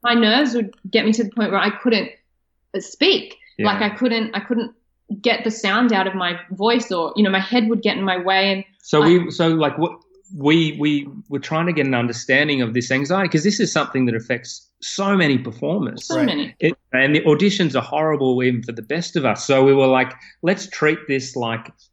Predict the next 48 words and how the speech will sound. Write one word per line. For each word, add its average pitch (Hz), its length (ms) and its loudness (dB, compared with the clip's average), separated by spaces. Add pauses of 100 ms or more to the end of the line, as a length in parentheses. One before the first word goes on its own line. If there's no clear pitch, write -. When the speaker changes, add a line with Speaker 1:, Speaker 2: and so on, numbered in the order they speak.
(160)
Speaker 2:
a - 60 -8
professional." 131 800 0
And 131 140 4
so 127 160 0
I 127 60 2
tracked 160 420 -4
down, 127 460 0 (320)
uh, 117 380 0
the 127 240 2
Olympic 165 800 0 (100)
sports - 480 -2
psychologist 127 800 -2
for 131 60 -12
the 123 120 -2
Australian 123 760 0
Olympic 180 440 0
team. - 280 -2 (240)
Speaker 3:
Oh, 127 100 -8
wow. 120 120 -8
Speaker 2:
And 135 360 2 (460)
we 139 120 0
set 165 200 0
up 151 120 -4
a 139 60 2
meeting 147 480 0
'cause 131 120 -4
I 147 40 0
was 139 100 -6
like, 151 180 -4
"This 208 180 -2
is, 180 220 0
like, 127 160 0 (140)
performance 233 500 -2
anxiety, 120 580 2
similar 165 340 0
to - 120 -4
what 123 180 -2
the 120 300 -4 (100)
athletes 156 440 -4
go 127 200 0
through." 165 220 -6
So 147 160 -4
Tanika 143 400 -4
had 135 140 -2
a 131 40 -2
session 123 500 -4
with 113 200 -6
him 190 400 2